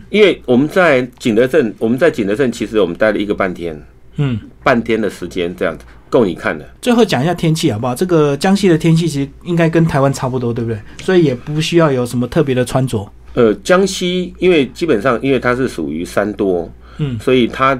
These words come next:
Speaker 1: 的冷是属于湿冷，
Speaker 2: 是。
Speaker 1: 跟台湾比较不同。同样的温度当中，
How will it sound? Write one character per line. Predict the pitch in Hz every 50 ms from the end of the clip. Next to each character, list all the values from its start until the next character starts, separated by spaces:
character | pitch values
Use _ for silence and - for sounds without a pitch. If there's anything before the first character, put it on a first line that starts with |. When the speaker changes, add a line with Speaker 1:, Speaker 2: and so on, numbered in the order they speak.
| 131
Speaker 1:
的 | - 135 117 110 104 98
冷 | 95 101 107 104 92 82 78 80 80 69 - -
是 | - - 135
属 | - - 95 85 82 82
于 | 80 85
湿 | - - - 117 117
冷， | 117 107 87 - - - - - - -
Speaker 2:
是。 | - - - 135 117 110 - - -
Speaker 1:
跟 | - 127 127 135
台 | 131 110 104 107
湾 | 107 113 113 117
比 | 113 - - 85
较 | - - 110 101 92 87 82
不 | 80 - -
同。 | - - - 67 55 - - - - - -
同 | - 120 110 123
样 | 156 160 143 135
的 | 117 117
温 | 127 131 131
度 | 127 139 120
当 | 110 120 110 113
中， | 107 113 107 104 104 101 104